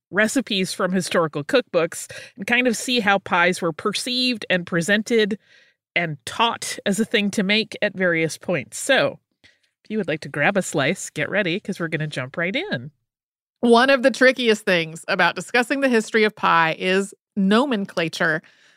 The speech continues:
Speaker 2: A lot of things have been called pie, or pie spelled P Y E, and that takes place over centuries of recorded history. A lot of it, most people today wouldn't even really recognize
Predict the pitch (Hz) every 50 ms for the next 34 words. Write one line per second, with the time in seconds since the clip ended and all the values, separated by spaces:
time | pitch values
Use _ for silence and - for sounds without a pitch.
0 | _ _ _ _ - 214 240 262 269 254 269 285 302 339 330 302 - - - 285
1 | 302 302 - - _ - 233 214 202 208 220 - 220 202 202 208 208 - - 185
2 | 175 175 180 - - 208 208 214 220 208 - - - - 330 349 285 175 98 92
3 | 131 180 - _ _ - 196 190 190 190 196 220 240 277 294 _ _ _ _ _
4 | _ _ _ _ - - - 214 180 185 190 185 196 208 - - - 202 196 208
5 | 202 - - - 254 254 240 220 233 285 349 403 269 - 214 196 170 165 156 -
6 | _ _ _ _ _ _ _ - 220 240 240 254 240 240 240 247 - 254 247 262
7 | - - - 240 240 247 - 254 240 233 247 240 - - - 214 208 240 233 -
8 | 254 247 247 247 233 214 - - 208 202 208 233 233 - - 214 202 202 220 226
9 | 208 233 277 277 - - - 180 165 156 151 - - - 190 190 202 196 202 196
10 | 196 202 220 240 269 320 339 320 226 208 196 208 - 185 190 185 202 196 - -
11 | 202 190 - 226 - 220 190 202 180 180 185 196 214 226 233 247 240 - - 240
12 | 247 233 247 240 233 247 262 247 233 220 208 202 202 202 247 302 - - 220 196
13 | 190 190 170 160 165 160 -